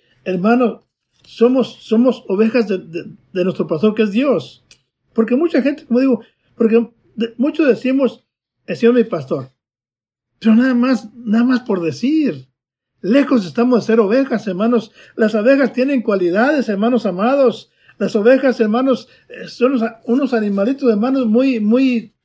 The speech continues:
bendecidos por Dios. Gloria a Dios. Fíjese, eh, eh, gloria a Dios.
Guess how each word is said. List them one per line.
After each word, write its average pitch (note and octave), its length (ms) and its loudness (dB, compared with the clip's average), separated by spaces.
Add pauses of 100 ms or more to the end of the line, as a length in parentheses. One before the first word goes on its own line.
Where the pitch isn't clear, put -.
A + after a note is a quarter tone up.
(180)
bendecidos G#3+ 560 0
por F#3+ 180 -2
Dios. A3 580 -2 (1400)
Gloria A3 180 4
a G#3+ 40 -2
Dios. A#3 300 0 (240)
Fíjese, C4 380 0
eh, A#3 280 -6 (120)
eh, G3+ 360 -14 (480)
gloria G#3+ 240 2
a - 20 -4
Dios. G3 380 -4